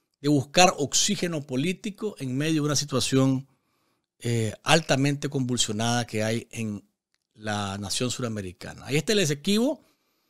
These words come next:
¿verdad? Y de pronto, como producto del referéndum, en donde dice la dictadura, escuche bien esto,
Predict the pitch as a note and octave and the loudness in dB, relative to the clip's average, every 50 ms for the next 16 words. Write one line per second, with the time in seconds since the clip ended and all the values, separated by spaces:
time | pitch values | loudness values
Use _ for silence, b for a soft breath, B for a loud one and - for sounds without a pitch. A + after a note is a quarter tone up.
0 | _ _ _ _ _ _ - F#2+ G#2+ A#2+ D#3 E3+ F#3+ F3+ - _ _ _ _ _ | _ _ _ _ _ _ -14 -8 -4 -2 0 0 -2 -4 -8 _ _ _ _ _
1 | _ _ _ _ _ _ _ - E3+ F#3+ A3 A3+ - - G#3 A3+ A3+ G3+ E3+ C#3+ | _ _ _ _ _ _ _ 0 6 10 10 10 10 12 12 12 12 10 8 4
2 | - F#3+ G#3 G#3+ - _ _ _ _ _ _ _ _ _ _ _ _ _ _ _ | 2 2 2 2 -2 _ _ _ _ _ _ _ _ _ _ _ _ _ _ _
3 | _ _ _ _ _ _ _ _ _ _ _ _ _ _ _ _ _ _ _ _ | _ _ _ _ _ _ _ _ _ _ _ _ _ _ _ _ _ _ _ _
4 | _ _ _ _ _ _ - C#3+ D#3 D#3 C#3+ D3+ D3 E3 A3 A3 - D4 C#4 C4 | _ _ _ _ _ _ 0 4 4 6 6 8 8 8 8 8 8 8 10 10
5 | B3 A3+ A3 - - F3+ F3 F#3 G3 F#3+ E3 C#3 A#2 G2+ E2+ - - - - - | 10 10 8 6 6 6 8 8 10 8 8 4 2 0 -4 -6 -12 -20 -8 -2
6 | C3 B2 A#2 B2 A#2+ A2+ A2+ A2+ D3 F3 - G#3 G3+ F#3+ F3+ F3 D3+ - - A#2+ | 0 4 4 6 6 6 6 6 8 8 8 8 8 6 6 4 2 2 2 4
7 | A#2 C3 C#3+ C#3+ B2 G#2 F2+ - - _ - D3+ - G#3 F#3+ F3 F3 F3+ F3 E3 | 8 8 10 10 8 8 4 0 -10 _ -12 -4 0 2 2 2 2 0 0 0
8 | D3 D3 - - | -2 -2 -6 -20